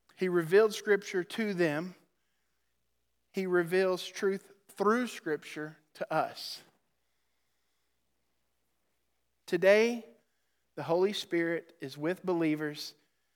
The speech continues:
uh, as he guides them to the, God's Word, as they open up their Bibles, as they read them. And you think about it, when you are reading Scripture, you're reading the very words that came from God,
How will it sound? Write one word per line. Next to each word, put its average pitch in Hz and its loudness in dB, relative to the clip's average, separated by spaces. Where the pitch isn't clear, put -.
uh, 135 -8
as 147 -6
he 151 -4
guides 147 2
them 180 -4
to 185 -6
the, 170 -6
God's 170 4
Word, 139 -6
as 151 -4
they 151 0
open 180 0
up 190 0
their 180 0
Bibles, 165 6
as 143 -6
they 143 -2
read 170 2
them. 175 0
And 170 -2
you 175 -2
think 233 0
about 175 6
it, 147 -2
when 185 2
you 247 0
are 214 4
reading 202 2
Scripture, 143 -6
you're 170 2
reading 208 2
the 180 0
very 185 6
words 160 2
that 151 -4
came 143 -6
from 175 0
God, 143 0